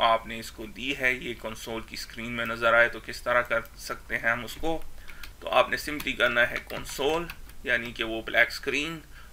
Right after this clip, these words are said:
और उसके बाद right। तो आप right भी यूज़ कर सकते हैं और right line भी यूज़ कर सकते हैं। इस case में मैं यूज़ कर लेता हूँ right line। Right भी करेंगे तो correct होगा।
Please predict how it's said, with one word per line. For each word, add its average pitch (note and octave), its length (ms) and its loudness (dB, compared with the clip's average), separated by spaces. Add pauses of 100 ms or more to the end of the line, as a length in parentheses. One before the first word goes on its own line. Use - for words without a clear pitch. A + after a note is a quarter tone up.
और A2+ 160 0
उसके - 240 -2
बाद A2+ 240 4 (100)
right। A2+ 400 4 (760)
तो B2 60 0
आप F#2+ 260 4
right C3 280 12
भी C#3+ 80 0
यूज़ D3 280 -2
कर C#3 160 10
सकते C#3 380 0
हैं D3 200 8
और B2 340 4
right A#2+ 340 8
line C3+ 340 8
भी C3 80 -4
यूज़ C3+ 280 -4
कर A#2+ 160 4
सकते - 380 0
हैं। C3 280 6
इस - 360 0
case - 340 0
में A2+ 80 -4
मैं A2+ 180 4
यूज़ A#2 260 -6
कर A2 140 -2
लेता A2 300 0
हूँ D3+ 280 -10
right A#2 380 0
line। A#2 260 -8 (220)
Right A#2+ 380 8
भी B2 80 -6
करेंगे C3+ 440 2
तो - 140 -8
correct G#2 340 4
होगा। - 260 -14